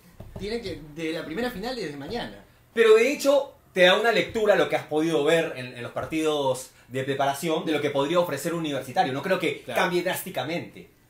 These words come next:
Speaker 1: Ya.
Speaker 2: Eh,
Speaker 1: Claro.
Speaker 2: podemos ver más o menos cómo puede jugar Universitario.
Speaker 1: Claro.
Speaker 2: De hecho, tiene que ir amalgamándose el equipo poco a poco.
Speaker 1: Claro.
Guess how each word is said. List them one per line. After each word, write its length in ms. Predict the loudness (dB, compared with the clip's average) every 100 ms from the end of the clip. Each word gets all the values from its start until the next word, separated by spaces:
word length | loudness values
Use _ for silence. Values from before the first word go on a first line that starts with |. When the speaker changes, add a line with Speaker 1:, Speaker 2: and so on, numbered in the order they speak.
| -18
Speaker 1:
Ya. 240 | -16 -16 -12
Speaker 2:
Eh, 640 | -6 -6 -4 -6 -6 -10 -16 -16
Speaker 1:
Claro. 320 | -12 -10 -12 -18 _ _ -2
Speaker 2:
podemos 320 | 0 2 4
ver 180 | 4 2
más 160 | 0 -2
o 60 |
menos 180 | -2 -4
cómo 180 | -2 -2
puede 200 | -2 -2
jugar 220 | 0 0
Universitario. 680 | 0 -4 -8 -4 -2 -2 -6
Speaker 1:
Claro. 220 | -10 -6
Speaker 2:
De 180 | 0 0
hecho, 420 | 0 2 0 0 -16 _
tiene 240 | -8 -6
que 80 | -2
ir 160 | -2 -2
amalgamándose 680 | -4 -6 -10 -6 -6 -6 -8
el 40 |
equipo 420 | -8 -8 -6 -6 -6
poco 160 | -6
a 80 | -4
poco. 300 | -2 -2 -4
Speaker 1:
Claro. 140 | -10